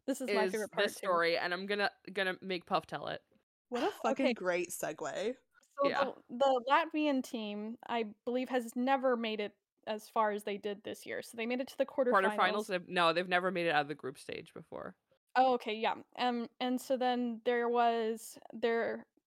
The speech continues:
Speaker 1: their, like, uh, one of their A's was asked about, "How are you guys gonna celebrate?" Um, and this was Martin, Martins Lavins. I am not pronouncing that correctly. I'm trying, though. <laughs> Um,
Speaker 3: Good job.
Speaker 1: I'm trying.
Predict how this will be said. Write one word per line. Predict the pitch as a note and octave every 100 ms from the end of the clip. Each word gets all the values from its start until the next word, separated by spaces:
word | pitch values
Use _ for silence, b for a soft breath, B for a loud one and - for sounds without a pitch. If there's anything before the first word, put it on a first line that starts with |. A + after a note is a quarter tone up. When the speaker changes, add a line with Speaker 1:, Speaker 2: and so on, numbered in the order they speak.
| _ _
Speaker 1:
their, | A3 B3
like, | A#3+ A#3 A3+
uh, | A#3 G#3+ G#3+ A3+ -
one | B3 B3+
of |
their | A#3 A3
A's | G#3 A#3+ E4 - -
was | A#3+
asked | A#3 G#3+ - B3+
about, | A3+ G#3
"How | G#3+ A#3+
are |
you | A3
guys | G#3+ G#3
gonna | G3
celebrate?" | F#3+ G3+ G3+ G3 G3+ G#3 - B B B B B -
Um, | A#3+ A3+ A3+ G#3+ G#3+ G#3+ _
and | A#3
this | A#3 -
was | B3
Martin, | A#3 A3+ - - A#3 -
Martins | A3+ B3+ C4 A#3+
Lavins. | A3 G3+ G#3+ C#4+ D#4+ - _ _ _ _ _
I | -
am | A3 G3+
not | A3+ C#4
pronouncing | - B3 B3 A#3+
that | G#3+ -
correctly. | A3 G#3 G#3
I'm | G3+
trying, | F#3+ B3 A#3+ A3+
though. | A3+ A3 A3 B B B B _
<laughs> | E4 F#4 C#4 - _
Um, | B3 A#3+ A3+
Speaker 3:
Good | A3
job. | G3 E3 -
Speaker 1:
I'm | - _ _ _ - - - A#3
trying. | -